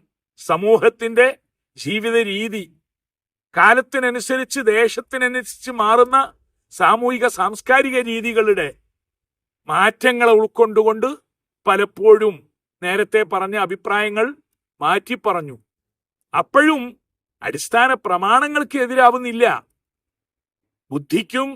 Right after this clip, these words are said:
ന്യായത്തിനും എതിരാകുന്നില്ല. ഇങ്ങനെയാണ് പറയേണ്ടത് എന്ന് എല്ലാവർക്കും അറിയാം. അൽ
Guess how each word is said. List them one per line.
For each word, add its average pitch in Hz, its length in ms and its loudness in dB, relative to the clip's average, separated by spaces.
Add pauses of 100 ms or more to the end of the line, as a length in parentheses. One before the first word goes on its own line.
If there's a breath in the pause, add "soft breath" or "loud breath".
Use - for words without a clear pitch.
(160)
ന്യായത്തിനും 254 720 0
എതിരാകുന്നില്ല. 214 640 0 (1080)
ഇങ്ങനെയാണ് 285 680 -2 (100)
പറയേണ്ടത് 226 540 2 (100)
എന്ന് 226 180 -6
എല്ലാവർക്കും 269 520 0
അറിയാം. 254 340 0 (1120)
അൽ 185 140 -2